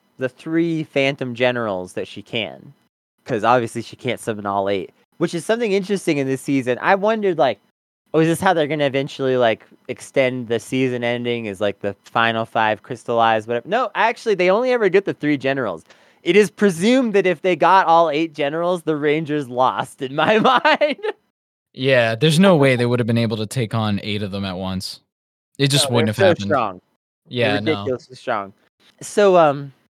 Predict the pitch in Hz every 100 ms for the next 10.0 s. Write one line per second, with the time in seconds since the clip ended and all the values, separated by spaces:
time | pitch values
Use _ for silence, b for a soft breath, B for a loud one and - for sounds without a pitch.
0 | _ 180 190 220 160 - 170 156 143 -
1 | 127 _ 147 147 135 147 - _ _ _
2 | _ _ 151 143 139 131 131 131 123 98
3 | 113 127 _ _ _ _ _ _ _ _
4 | 127 151 143 131 127 175 - 127 120 -
5 | _ _ _ _ _ _ _ _ _ _
6 | _ _ _ - 123 139 143 - 151 151
7 | 165 _ _ _ _ _ _ _ 147 -
8 | 185 165 156 139 123 143 143 156 151 151
9 | 147 - 110 101 - 196 190 - - -